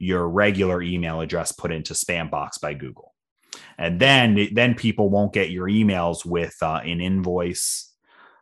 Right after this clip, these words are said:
or anything like that. So if you are, um, if you do use, like, Google Business email or a GoDaddy email or Microsoft Outlook email, whatever it is, and you do find customers telling you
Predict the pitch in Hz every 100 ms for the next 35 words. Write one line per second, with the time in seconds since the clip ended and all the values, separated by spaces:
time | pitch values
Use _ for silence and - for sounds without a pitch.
0 | _ 90 85 85 85 85 90 87 85 -
1 | 87 80 104 90 95 110 - 101 104 107
2 | 113 117 117 117 - _ _ _ 110 101
3 | 98 95 92 - _ _ _ _ _ _
4 | - 113 104 101 110 110 107 107 101 101
5 | 90 104 95 98 85 92 92 92 - 95
6 | 92 90 90 90 90 90 85 80 80 80
7 | 80 78 76 92 92 90 87 87 90 87
8 | 90 87 85 85 82 78 80 101 - 87
9 | 95 82 - 82 80 87 - 87 87 85
10 | 82 90 95 92 87 87 82 85 85 82
11 | 92 101 98 92 87 - 92 - 92 90
12 | - 87 87 98 107 117 123 131